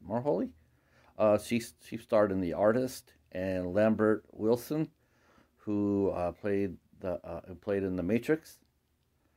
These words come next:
And, uh, Oliver Thirlby and Frank Langella, who play, was, uh, Dracula. Um, so this is a great movie, one of my very favorites. Um, real tragedy that, uh, Anton Yelchin died at only twenty-seven.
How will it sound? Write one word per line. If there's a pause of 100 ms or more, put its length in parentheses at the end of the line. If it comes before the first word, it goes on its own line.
(640)
And,
uh, (220)
Oliver
Thirlby
and
Frank
Langella,
who
play,
was,
uh,
Dracula. (500)
Um, (280)
so
this
is
a
great
movie,
one
of
my
very
favorites. (140)
Um, (320)
real
tragedy
that,
uh, (320)
Anton
Yelchin
died
at
only
twenty-seven.